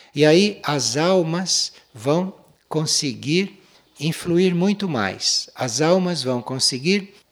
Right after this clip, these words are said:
entrar muito mais nesta vida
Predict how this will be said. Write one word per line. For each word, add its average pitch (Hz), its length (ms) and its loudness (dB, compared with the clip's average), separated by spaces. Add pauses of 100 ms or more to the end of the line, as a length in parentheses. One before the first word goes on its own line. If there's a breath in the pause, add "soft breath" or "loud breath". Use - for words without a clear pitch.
(140)
entrar 160 880 0
muito 185 480 0
mais 165 800 0
nesta 135 380 -4
vida 135 520 -4